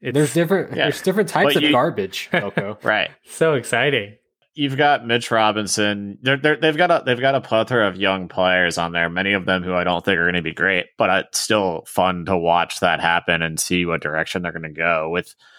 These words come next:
Speaker 3: with the Magic, it's like they are who they are, and they're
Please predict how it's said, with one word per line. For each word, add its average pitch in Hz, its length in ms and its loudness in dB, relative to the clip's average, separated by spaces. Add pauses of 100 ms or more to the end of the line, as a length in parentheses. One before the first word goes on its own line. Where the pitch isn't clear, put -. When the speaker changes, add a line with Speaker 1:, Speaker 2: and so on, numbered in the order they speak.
(200)
Speaker 3:
with 92 120 -2
the 107 60 0
Magic, 101 460 0
it's 90 220 -2
like 87 200 0
they 87 120 0
are 87 220 2
who 87 80 0
they 80 140 2
are, 78 420 0 (200)
and 82 440 -4 (300)
they're 82 420 2